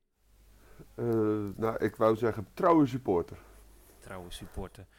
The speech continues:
Speaker 2: hartstikke mooi. Een trouwe supporter die best emotioneel werd, zag ik naar aanleiding van een story van Pearl van der Wissel, met wie jij onder meer daar in Hongarije bent. Na die, eh,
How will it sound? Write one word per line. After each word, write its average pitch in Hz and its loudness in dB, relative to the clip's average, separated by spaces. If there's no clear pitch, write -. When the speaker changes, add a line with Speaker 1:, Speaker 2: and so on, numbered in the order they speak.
Speaker 2:
hartstikke 104 -12
mooi. 113 -6
Een 143 -8
trouwe 190 -2
supporter 185 -4
die 190 -12
best - -6
emotioneel 180 -4
werd, 175 -4
zag - -6
ik 160 -10
naar 160 -6
aanleiding 156 -4
van 139 -8
een 131 -10
story 170 -2
van 123 -10
Pearl 117 -2
van 120 -10
der 123 -8
Wissel, 175 -4
met 135 -10
wie 120 -10
jij 113 -8
onder 110 -10
meer 113 -8
daar 104 -10
in 104 -10
Hongarije 110 -8
bent. 143 -10
Na 131 -6
die, 127 -8
eh, 117 -6